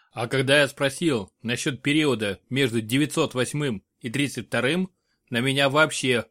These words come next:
как на идиота посмотрели. Типа, по царскому времени даже у них ничего нет,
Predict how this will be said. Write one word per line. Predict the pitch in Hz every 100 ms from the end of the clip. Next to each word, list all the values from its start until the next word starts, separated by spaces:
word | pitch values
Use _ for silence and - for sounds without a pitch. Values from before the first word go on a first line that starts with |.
| _
как | 135 139
на | 147
идиота | 135 147 123 113
посмотрели. | 110 - 113 110 104 95 - _ _ _ _ _
Типа, | - 180 185 123 - _
по | -
царскому | 123 170 185 - 160 147
времени | 156 202 190 156
даже | 165 147
у | 170
них | 175 143
ничего | 156 139 156
нет, | 147 135 104